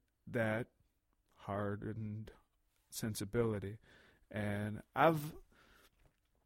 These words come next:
vibed on that. Oh, maybe that's how we can, as a collective, work towards peace on this planet. You know, I get, uh, a lot of comparisons to, "Well,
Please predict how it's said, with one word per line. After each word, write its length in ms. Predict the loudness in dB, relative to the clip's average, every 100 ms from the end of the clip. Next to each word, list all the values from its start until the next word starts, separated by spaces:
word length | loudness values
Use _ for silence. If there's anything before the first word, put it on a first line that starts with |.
| _ _ -14 -6
vibed 500 | 6 10 12 10 4
on 120 | 2
that. 160 | 2 2
Oh, 340 | 2 0 -2 -4
maybe 280 | 0 6 6
that's 340 | 6 2 4
how 460 | 6 8 6 4 0 -6
we 220 | -2 0
can, 540 | 0 -2 0 -2 -4 -8 _ _ _ -2
as 180 | 0 0
a 60 |
collective, 800 | -2 2 4 4 2 -2 0 -4 -6 -8 -8 -8 -4
work 340 | 2 2 0
towards 560 | -2 0 0 -4 -8 -10 -14 _ _ _ _ _ _ 6
peace 280 | 6 6 -2
on 140 | -4
this 140 | -4 -6
planet. 440 | -6 -6 -4 -8 -12 -20 -20 -16 2
You 60 | 10
know, 100 | 12
I 140 | 12
get, 300 | 12 10 8
uh, 460 | 6 6 6 4 2 0
a 100 | 2
lot 160 | 4
of 80 | 2
comparisons 880 | -2 0 0 2 -2 -4 -6 -6 -8 -8
to, 200 | -6 -2
"Well, 300 | 0 0